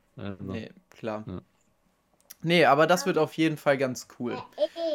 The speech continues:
Speaker 3: ist
Speaker 2: Ähm, und
Speaker 3: Papa?
Speaker 2: ansonsten natürlich am Wochenende halt auch wieder, wieder Football geguckt. Ähm, und ja, waren ja auf jeden Fall auch zwei sehr, sehr interessante Spiele.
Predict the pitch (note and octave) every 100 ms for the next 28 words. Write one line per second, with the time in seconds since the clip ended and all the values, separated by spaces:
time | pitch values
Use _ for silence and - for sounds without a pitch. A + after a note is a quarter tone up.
0 | C4 C4+ C#3+ C#3 C#3+ D3+ D#3 D#3+ D#3 G3
1 | G#3+ B3+ A3 F3+ E3+ G3+ F#3+ F3 D#3 D#3+
2 | E3+ E3+ - D#3 D3 D3 G#2+ C3+ B2 C#3
3 | C3+ C3 C3 B2 - C3 B2+ - A#3+ A#3
4 | G3 F3+ F3+ - F3+ - - _ _ -
5 | _ _ - C3+ C3+ C3+ C3+ C3 C3 C3
6 | - - C3 B2+ B2+ A#2+ - - _ _
7 | _ - E3+ C#3+ G#2 _ - B2+ D3 D3+
8 | - C#3 A#2 C3+ D3 D3 D3 C3+ - -
9 | C3+ C3 C3 C3 B2 B2 B2 A#2+ B2 B2
10 | - C#3 B2+